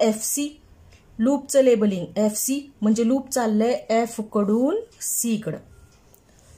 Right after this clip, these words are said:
पण करंट मात्र कसा दिसतोय, करंट कसा दिसतोय तर सी कडून एफ कडं. बघा करंट कसा दिसतोय सी कडून एफ कडं. म्हणजे ह्या ई टूचं ईएमएफ मी पॉझिटिव्ह लिहू का निगेटिव्ह लिहू? निगेटिव्ह लिहावं लागेल,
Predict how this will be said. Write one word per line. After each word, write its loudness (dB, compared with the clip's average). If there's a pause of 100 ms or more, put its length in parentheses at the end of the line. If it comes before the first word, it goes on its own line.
(160)
पण 2 (200)
करंट 2
मात्र 0
कसा 0
दिसतोय, 0 (800)
करंट 2
कसा -2
दिसतोय 0 (1080)
तर 0
सी -4
कडून 2
एफ -2
कडं. -2
बघा -6
करंट -2
कसा -4
दिसतोय -4
सी -4
कडून -4
एफ -4
कडं. -8 (640)
म्हणजे 4
ह्या 2
ई 2
टूचं -2
ईएमएफ 2
मी 2
पॉझिटिव्ह 0
लिहू 2
का -4
निगेटिव्ह 0
लिहू? 2 (840)
निगेटिव्ह -4
लिहावं 0
लागेल, -10